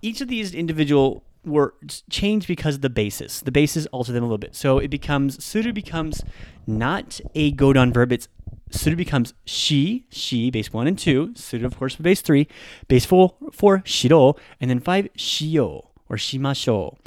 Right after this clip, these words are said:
And then shite and shita. It's very similar to, like, a ichidan verb. Kuru has its own thing. Check out the website if you wanna see that one. And iku becomes ika, iki, iku, ike, iko. And then the hard parts are ite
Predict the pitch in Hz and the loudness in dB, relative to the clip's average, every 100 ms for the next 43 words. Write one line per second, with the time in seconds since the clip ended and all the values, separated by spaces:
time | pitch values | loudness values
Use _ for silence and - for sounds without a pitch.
0 | - - - 139 123 - - 185 196 - | -20 -14 -2 0 0 -2 0 0 0 -4
1 | 151 - - - _ _ _ _ - - | -6 -4 -8 -10 _ _ _ _ -20 -20
2 | - - - 208 254 202 190 165 170 160 | -16 -14 0 2 2 0 -2 0 0 0
3 | - 127 - 180 - 135 101 98 - - | -2 -6 -4 -6 -2 0 0 -2 -8 -14
4 | _ - - 233 247 202 170 - 175 180 | _ -6 4 6 6 6 2 -2 2 2
5 | 170 165 165 170 - 170 165 160 151 151 | 4 4 4 2 0 0 0 2 0 0
6 | 156 151 143 139 139 135 131 147 123 113 | 0 2 4 4 4 2 0 0 0 -2
7 | - - - 170 196 208 160 160 - 220 | -4 -16 -6 -4 -2 -2 -2 -2 -2 -6
8 | - - 180 214 240 - 151 - 196 214 | -6 -8 -4 -2 -2 -8 -16 -8 -4 -4
9 | - 120 - 190 196 - - 165 175 170 | -4 -12 0 2 2 0 -4 -2 0 -2
10 | - - - 151 156 - - - - 123 | -10 -8 4 6 6 2 -16 -12 -6 -2
11 | 120 110 - 165 175 165 170 - 120 - | -2 -4 -4 -4 -2 0 0 2 -2 -4